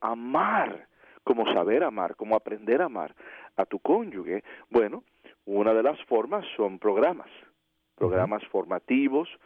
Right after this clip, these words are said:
Speaker 1: programas, eh, eh, que son diseñados exclusivamente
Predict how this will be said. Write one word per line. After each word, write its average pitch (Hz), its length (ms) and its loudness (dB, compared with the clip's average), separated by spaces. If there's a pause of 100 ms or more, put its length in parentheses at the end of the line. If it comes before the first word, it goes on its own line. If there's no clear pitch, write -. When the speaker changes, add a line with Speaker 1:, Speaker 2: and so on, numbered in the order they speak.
(300)
Speaker 1:
programas, 95 720 2
eh, 85 360 -2 (380)
eh, 80 500 -2 (300)
que - 200 -2
son 107 240 2
diseñados 131 760 2
exclusivamente 127 920 -2